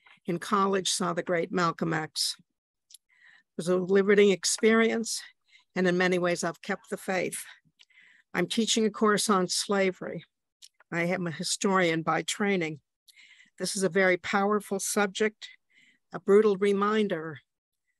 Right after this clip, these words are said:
of what humankind is capable of. We start this course with the Portuguese, then the English, the Dutch, the French, who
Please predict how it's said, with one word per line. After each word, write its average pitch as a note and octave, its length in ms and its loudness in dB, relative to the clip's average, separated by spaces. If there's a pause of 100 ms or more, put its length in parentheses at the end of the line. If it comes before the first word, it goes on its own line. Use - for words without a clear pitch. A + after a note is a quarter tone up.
(120)
of E3 80 -10
what F3 160 0
humankind G3 720 2
is E3 120 -4
capable F3+ 600 -4
of. - 260 -8 (760)
We F#3+ 80 4
start A3 400 4
this G#3 180 4
course F#3 460 0
with F3+ 140 -2
the - 100 -6
Portuguese, G#3+ 1080 2 (760)
then G3 180 4
the F3+ 200 0
English, G3+ 460 2
the F#3 80 -6
Dutch, F#3 480 0
the F#3 60 -14
French, F#3 500 -2
who F#3+ 220 -2